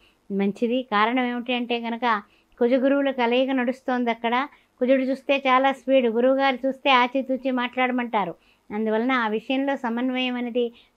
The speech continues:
చాలా అవసరం మేషరాశి వారికి. తర్వాత చూసినట్లయితే కనుక కొంచెం, ఏ, శుభకార్యాల ప్రయత్నాలు లాంటివి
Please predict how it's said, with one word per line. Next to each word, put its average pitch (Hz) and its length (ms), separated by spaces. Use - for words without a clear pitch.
చాలా 262 340
అవసరం 277 420
మేషరాశి 277 560
వారికి. 277 420
తర్వాత 285 380
చూసినట్లయితే 285 600
కనుక 262 500
కొంచెం, 285 540
ఏ, 233 360
శుభకార్యాల 311 800
ప్రయత్నాలు 277 640
లాంటివి 247 600